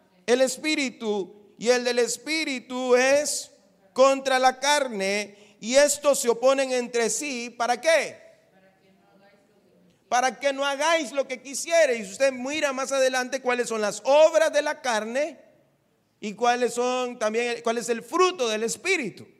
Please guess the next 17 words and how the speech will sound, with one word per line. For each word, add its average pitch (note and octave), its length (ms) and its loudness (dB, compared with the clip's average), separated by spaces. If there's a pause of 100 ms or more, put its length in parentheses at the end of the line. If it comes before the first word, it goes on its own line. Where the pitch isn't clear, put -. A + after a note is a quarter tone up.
(580)
Ahora, A3 540 0 (300)
lo G#3+ 120 0
que A#3+ 80 -4
está D#4+ 220 0
diciendo D4 520 -2
acá C4+ 400 -2
el B3 120 -2
apóstol B3 400 0
Pedro B3 240 0
es: C4 100 0
"Absténganse D4+ 960 0
entonces A#3+ 400 -6
de B3+ 100 -2
todos C#4 220 2
los C#4+ 120 2
deseos C4+ 480 0
carnales". C4+ 800 -4